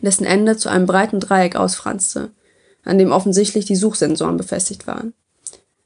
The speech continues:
In der Mitte des röhrenförmigen Geräts war hinter einer kleinen Steuerungskonsole ein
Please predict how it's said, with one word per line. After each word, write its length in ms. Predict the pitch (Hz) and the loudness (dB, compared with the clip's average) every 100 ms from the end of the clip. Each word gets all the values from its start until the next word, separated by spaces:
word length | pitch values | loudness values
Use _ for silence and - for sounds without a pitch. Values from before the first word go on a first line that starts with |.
| - | 0
In 100 | 190 | 4
der 100 | 196 | 6
Mitte 360 | 220 226 269 | 4 4 4
des 260 | 196 185 - | 4 0 4
röhrenförmigen 680 | 202 220 220 202 196 190 180 | 4 4 2 2 4 6 4
Geräts 560 | 175 180 202 208 - | 4 4 4 0 -4
war 80 | 175 | 2
hinter 240 | 196 196 196 | 2 2 2
einer 200 | 185 180 | 2 2
kleinen 320 | - 202 226 | 0 0 0
Steuerungskonsole 1080 | - 180 190 196 - 185 185 196 196 202 - _ _ _ - | 2 2 4 2 -2 -2 0 0 0 -4 -8 _ _ _ -2
ein 360 | 185 196 185 | 2 2 2